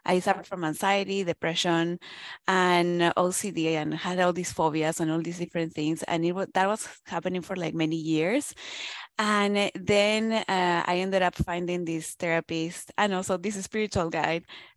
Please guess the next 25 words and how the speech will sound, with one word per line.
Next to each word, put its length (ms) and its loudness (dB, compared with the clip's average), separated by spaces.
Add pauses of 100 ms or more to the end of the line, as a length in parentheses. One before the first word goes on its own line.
all 220 10
at 120 6
the 80 -2
same 320 2
time, 480 6
you 160 0
know, 260 4
and 160 2
in 300 0
literally, 680 0 (380)
uh, 320 6 (100)
ten 220 2
months, 400 2 (140)
they, 420 2 (100)
I 60 2
mean, 200 0
they 120 2
totally 420 2
transformed 600 0
my 140 -2
life 380 -2
and, 140 -2
like, 300 -4 (320)
got 180 8
me 440 2